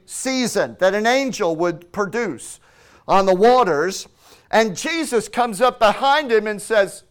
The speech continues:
who, who remembers what Jesus said? "Will you be made whole?" Will you be made whole? Simple question. Would you like to get healed?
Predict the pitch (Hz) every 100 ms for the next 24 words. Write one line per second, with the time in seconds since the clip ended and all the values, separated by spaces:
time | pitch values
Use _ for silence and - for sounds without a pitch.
0 | _ _ 226 240 196 220 220 196 190 160
1 | 147 143 151 139 127 - 131 98 - _
2 | _ _ _ _ _ _ _ _ _ _
3 | _ _ 123 196 311 330 214 196 226 311
4 | _ _ _ - 240 247 240 247 233 269
5 | 247 104 _ _ _ _ _ _ _ 170
6 | 160 _ _ _ _ _ _ _ _ _
7 | _ _ _ _ _ _ _ _ _ _
8 | _ _ _ _ _ _ _ _ 180 311
9 | 302 262 233 254 240 233 196 226 214 127
10 | - _ _ _ 226 214 170 - 151 131
11 | - 165 196 _ _ _ _ _ _ _
12 | _ _ _ _ 147 147 180 190 190 175
13 | 131 185 170 208 175 110 -